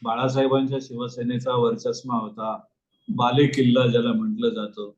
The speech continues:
असा जो भाग आहे, तो दक्षिण मध्य मुंबई आहे. तिथे परंपरागतरित्या बाळासाहेबांच्या शिवसेनेचे, अ, उमेदवार, अ, निवडून येत असत.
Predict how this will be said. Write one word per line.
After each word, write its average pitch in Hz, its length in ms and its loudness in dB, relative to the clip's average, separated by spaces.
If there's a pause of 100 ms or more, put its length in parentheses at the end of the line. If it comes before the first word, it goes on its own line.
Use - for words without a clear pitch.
(360)
असा 120 240 -4
जो 131 140 2
भाग 113 280 -4
आहे, 120 120 -6
तो 131 260 -8
दक्षिण 139 260 -4
मध्य 117 320 0
मुंबई 110 420 -2
आहे. 135 220 -10 (460)
तिथे 131 220 2
परंपरागतरित्या 139 1120 -2 (480)
बाळासाहेबांच्या 139 800 -2
शिवसेनेचे, 120 1000 -4
अ, 110 140 -14 (600)
उमेदवार, 120 460 2
अ, 110 420 -14
निवडून 123 360 2
येत 110 200 4
असत. 127 440 -2